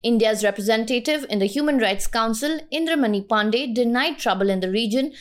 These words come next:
and expressed that India remained committed to upholding all human rights. Praising the abrogation of Article three seventy, he claimed that since the move,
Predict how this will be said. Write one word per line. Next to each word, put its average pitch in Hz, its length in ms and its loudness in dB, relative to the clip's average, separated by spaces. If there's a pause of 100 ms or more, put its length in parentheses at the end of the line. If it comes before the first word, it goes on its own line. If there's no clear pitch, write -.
(140)
and 294 120 0
expressed 330 600 -2
that 226 240 -2
India 294 360 0
remained 233 460 0
committed 196 480 -2
to - 140 -4
upholding 247 680 -2
all 277 240 2
human 185 300 -4
rights. - 480 -2 (420)
Praising 277 360 2
the 233 100 2
abrogation 202 560 2
of 220 120 -2
Article 202 360 -2
three 330 200 -2
seventy, 240 540 -2
he 262 240 -6
claimed 302 400 -2
that 226 200 -2
since 349 340 -6
the 247 80 0
move, 208 400 0